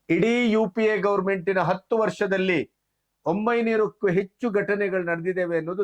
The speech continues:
ದಾಖಲಾತಿ, ಸರ್ಕಾರಿ ದಾಖಲೆ. ಸರ್ಕಾರಿ ದಾಖಲೆ ಒನ್ ಇಷ್ಟು ತ್ರೀ ಇರ್ತದೆ ಅಂತ ಹೇಳ್ತಾರೆ. ಆವಾಗ ಗಲ್ಲಿ ಗಲ್ಲಿಗಳಲ್ಲಿ ಬಾಂಬ್ ಸ್ಫೋಟಗೊಂಡಿದೆ, ಸಾವಿರಾರು ಜನ ಸತ್ತಿದ್ದಾರೆ. ಟ್ವೆಂಟಿ ಸಿಕ್ಸ್ ಬಾರ್ ಲೆವೆನ್ ಒಂದು ಸಾಕು. ಅವಾಗ ಏನ್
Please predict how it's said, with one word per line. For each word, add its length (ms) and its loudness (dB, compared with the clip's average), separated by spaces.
ದಾಖಲಾತಿ, 640 -2
ಸರ್ಕಾರಿ 460 0
ದಾಖಲೆ. 360 0
ಸರ್ಕಾರಿ 440 -2
ದಾಖಲೆ 380 -2
ಒನ್ 160 -8
ಇಷ್ಟು 280 -4
ತ್ರೀ 160 -2
ಇರ್ತದೆ 380 -2
ಅಂತ 180 -6
ಹೇಳ್ತಾರೆ. 360 -4
ಆವಾಗ 320 0
ಗಲ್ಲಿ 340 2
ಗಲ್ಲಿಗಳಲ್ಲಿ 640 2
ಬಾಂಬ್ 200 -2
ಸ್ಫೋಟಗೊಂಡಿದೆ, 720 -6
ಸಾವಿರಾರು 520 0
ಜನ 200 -2
ಸತ್ತಿದ್ದಾರೆ. 600 -4
ಟ್ವೆಂಟಿ 340 -4
ಸಿಕ್ಸ್ 260 -8
ಬಾರ್ 260 0
ಲೆವೆನ್ 260 2
ಒಂದು 340 -2
ಸಾಕು. 320 -2
ಅವಾಗ 240 -2
ಏನ್ 160 -2